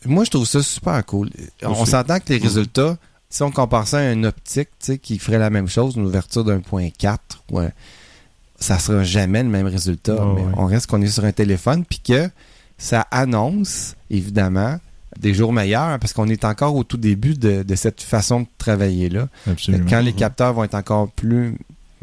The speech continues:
Speaker 1: quand vont être meilleurs, de plus grande quali-, pas qualité, mais de plus grande, euh, plus de mégapixels, tout ça, ben, il, il va,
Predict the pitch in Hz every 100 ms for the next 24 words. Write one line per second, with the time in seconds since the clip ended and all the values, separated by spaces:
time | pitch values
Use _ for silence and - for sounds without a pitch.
0 | 110 - - 107 107 101 104 120 113 117
1 | 123 107 - 104 101 107 107 92 - -
2 | 117 - 101 90 - 135 135 95 - 101
3 | 98 107 104 98 101 98 - - - -
4 | 123 110 98 98 95 - - 101 127 -
5 | - 123 139 120 69 76 78 - - 113